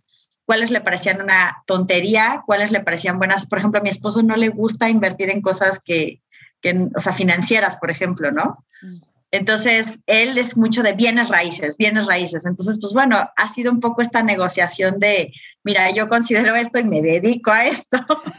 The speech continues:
Speaker 2: Además,
Speaker 1: ¿No?
Speaker 2: de pasada.
Speaker 1: <laughs> Sí, y, y pues ir encontrando esa, ese diálogo donde los dos nos sentimos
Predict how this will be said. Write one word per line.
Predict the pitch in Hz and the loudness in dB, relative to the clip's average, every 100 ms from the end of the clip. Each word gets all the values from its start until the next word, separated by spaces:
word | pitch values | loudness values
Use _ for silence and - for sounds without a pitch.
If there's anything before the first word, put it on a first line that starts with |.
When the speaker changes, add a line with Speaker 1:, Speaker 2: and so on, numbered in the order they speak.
| - - 202 220 | -2 0 2 2
Speaker 2:
Además, | 196 202 240 302 | 2 2 4 4
Speaker 1:
¿No? | 220 | 0
Speaker 2:
de | 254 | 0
pasada. | 202 269 247 277 - | 0 2 2 2 -2
Speaker 1:
<laughs> | 294 - 208 - - - - - _ _ _ _ _ 403 508 427 277 | -4 -4 -4 -6 -8 -16 -16 -20 _ _ _ _ _ -2 -2 -2 0
Sí, | 285 294 294 | 2 4 2
y, | 254 240 233 - - - | 2 4 2 -4 -10 -2
y | 277 | 2
pues | 294 294 | 2 2
ir | 359 | 0
encontrando | 403 330 277 285 285 294 | 2 2 4 2 4 2
esa, | 294 302 285 262 - | 4 4 4 2 2
ese | 233 285 | 2 4
diálogo | 269 233 240 247 | 4 4 2 2
donde | 226 202 180 | 2 2 2
los | 185 | 2
dos | 208 214 | 2 4
nos | 240 | 4
sentimos | 214 190 196 196 196 - | 2 -4 -2 0 0 -4